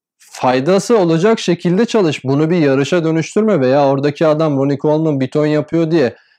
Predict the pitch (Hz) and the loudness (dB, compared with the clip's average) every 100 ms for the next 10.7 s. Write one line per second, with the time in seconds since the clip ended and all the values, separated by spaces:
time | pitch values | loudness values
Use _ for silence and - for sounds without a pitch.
0 | _ - 120 139 151 139 151 143 135 143 | _ -4 -2 0 0 2 0 0 0 0
1 | 160 160 147 139 180 - 196 139 - _ | -2 -2 0 0 0 0 0 0 -4 _
2 | _ _ - 117 147 151 160 160 165 170 | _ _ -4 -2 -2 -4 -2 0 2 2
3 | 175 180 180 180 - 135 131 139 160 156 | 2 0 0 -2 -2 -2 0 -2 0 0
4 | 185 170 151 135 131 113 117 110 131 139 | 0 0 0 -2 -4 -4 -2 -2 -2 -2
5 | - 160 147 165 190 175 175 196 202 202 | -2 -2 -2 -2 0 0 0 0 -2 -2
6 | 220 214 220 - 233 226 214 208 165 120 | -2 0 0 -2 -4 -2 -2 0 0 -2
7 | - _ _ - 156 196 180 160 190 - | -6 _ _ -2 0 0 0 0 -2 0
8 | 185 123 - _ _ - 135 160 165 185 | -2 -2 -8 _ _ -4 -2 0 -2 -2
9 | - 156 127 - 123 139 185 196 190 - | -2 -2 -2 -2 0 2 0 -2 -4 -2
10 | 156 147 139 123 185 214 | 0 0 -2 -2 -2 -2